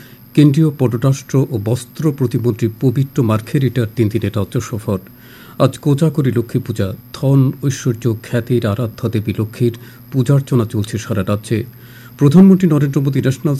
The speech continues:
সিকিউরিটি গার্ডের প্রতিষ্ঠা দিবসে বাহিনীর সদস্যদের অভিনন্দন জানিয়েছেন। আজ থেকে নত-, নতুন দিল্লিতে শুরু হয়েছে সঙ্গীত নাটক একাডেমির উদ্যোগে ভারতীয় নৃত্যের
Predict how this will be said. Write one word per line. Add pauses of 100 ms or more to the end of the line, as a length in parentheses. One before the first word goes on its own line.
সিকিউরিটি
গার্ডের
প্রতিষ্ঠা
দিবসে (180)
বাহিনীর
সদস্যদের (440)
অভিনন্দন
জানিয়েছেন। (600)
আজ (100)
থেকে (180)
নত-, (220)
নতুন
দিল্লিতে
শুরু
হয়েছে (440)
সঙ্গীত (100)
নাটক
একাডেমির
উদ্যোগে (440)
ভারতীয়
নৃত্যের